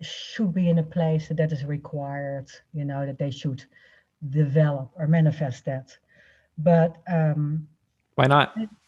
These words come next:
Speaker 1: I do think that we are born with a bit of a purpose, our higher, our higher calling. Every-, everybody has it.
Speaker 2: Why, why don't you think people, um, should be held to a standard to, to embody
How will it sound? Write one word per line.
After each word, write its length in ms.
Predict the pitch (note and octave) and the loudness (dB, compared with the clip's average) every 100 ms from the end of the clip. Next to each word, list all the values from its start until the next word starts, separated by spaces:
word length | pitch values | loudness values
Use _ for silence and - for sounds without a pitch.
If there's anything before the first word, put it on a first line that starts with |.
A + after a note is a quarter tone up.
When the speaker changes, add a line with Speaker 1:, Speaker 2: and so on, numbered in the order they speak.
| - | -8
Speaker 1:
I 120 | G3 | -4
do 220 | F#3+ G#3 | -2 0
think 320 | G3 F#3+ E3+ D#3 | -2 -2 -2 0
that 160 | E3 | 0
we 160 | D#3+ E3 | 2 2
are 100 | D#3+ | 2
born 360 | D3+ D#3+ D#3 | 2 2 4
with 160 | D#3 D#3 | 2 0
a 20 | |
bit 160 | D3+ D3+ | -2 -4
of 140 | D3 | -4
a 40 | - | -8
purpose, 640 | - C#3 D3 C#3+ - - - _ _ _ - | -8 -8 -10 -16 -18 -20 -20 _ _ _ -2
our 140 | E3+ | 2
higher, 460 | D#3 E3 D#3+ D#3 D3+ - _ _ _ - | 2 2 2 0 -4 -12 _ _ _ -2
our 100 | E3 | 0
higher 380 | D#3 D#3 D3+ C3+ | 2 2 0 -2
calling. 500 | - C#3 C3+ C3+ C#3 _ _ - | -8 -8 -8 -10 -12 _ _ -8
Every-, 200 | D#3 D3 D3+ F3 | -6 -6 -8 -8
everybody 400 | D#3 D3+ D3 D3 | -4 -4 -4 -6
has 280 | C#3 C#3 C#3 | -6 -10 -10
it. 180 | D3+ _ _ _ _ _ _ - - - | -14 _ _ _ _ _ _ -20 -20 -4
Speaker 2:
Why, 240 | C#3 C#3+ | 2 4
why 200 | C#3 B2+ | 4 6
don't 160 | B2+ A#2+ | 6 4
you 60 | A#2+ | 0
think 240 | A#2 G#2 | -2 -2
people, 720 | A#2+ A2 A2 G#2 F#2+ G2+ A#2 _ - | -2 2 4 4 4 0 -6 _ -8
um, 580 | G2+ F#2+ G2 F#2 F2+ C#3+ _ _ _ _ _ _ | -6 -6 -10 -14 -16 -20 _ _ _ _ _ _
should 160 | - B2+ | -4 2
be 120 | A#2 | 4
held 240 | A#2+ C#3 | 4 4
to 80 | - | 2
a 60 | A2 | 0
standard 560 | - A2+ A2 G#2+ G#2 | 2 2 4 2 2
to, 400 | - G2+ G2+ G#2 | 2 2 2 0
to 240 | - - G2+ | -4 -6 -2
embody 600 | G#2 G2+ G2 G2+ G#2 | 0 2 2 2 -2